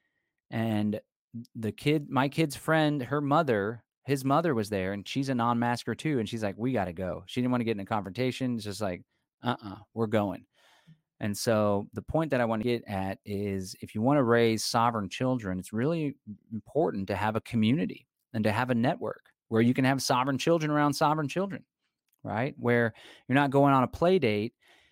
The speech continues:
and little Johnny and your son are playing gleefully,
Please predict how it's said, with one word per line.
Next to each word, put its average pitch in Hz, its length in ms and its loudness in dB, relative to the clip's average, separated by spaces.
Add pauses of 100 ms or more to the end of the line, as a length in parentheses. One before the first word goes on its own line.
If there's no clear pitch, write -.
(140)
and 117 360 0
little 131 200 6
Johnny 139 600 4
and 120 260 -2
your 113 80 -2
son 143 460 -2
are 131 140 -4
playing 127 640 -2
gleefully, 110 800 -4